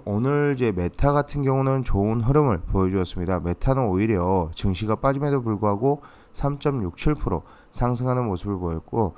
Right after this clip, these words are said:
스냅도 마찬가지로 상승하는 모습을 보여주었는데, 현재 스냅과 메타 플랫폼, 에스엔에스 기업들의 주가가 상승이 나왔습니다. 특히나 이제 스냅 같은 경우도 이제 좋은 상승하는 모습을 보여줬는데,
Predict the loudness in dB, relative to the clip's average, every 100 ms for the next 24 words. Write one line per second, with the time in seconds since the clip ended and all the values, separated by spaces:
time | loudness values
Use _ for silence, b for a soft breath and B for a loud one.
0 | B B -8 -4 -2 0 0 0 -2 -2
1 | -2 0 0 0 B B -6 -2 -2 0
2 | 0 0 -2 -2 -2 -2 0 -2 -4 -6
3 | -6 -4 -6 B B B -6 -2 -4 -4
4 | -6 -4 -4 -4 -4 -6 -6 -10 -8 -8
5 | -10 -16 -8 -6 -4 -4 -4 -4 -8 -6
6 | -6 -4 -4 -4 -8 -6 -4 -2 -4 -8
7 | -10 -6 -4 -4 -6 -4 -6 -8 -10 -10
8 | -12 B B B -14 -8 -2 0 0 0
9 | -2 -4 -4 -4 -4 -6 -4 -4 -2 0
10 | 0 0 0 -2 -2 -2 -2 -2 -2 -2
11 | -2 -2 -2 -2 -4 -4 -4 -4 -4 -6
12 | -2 -2 -2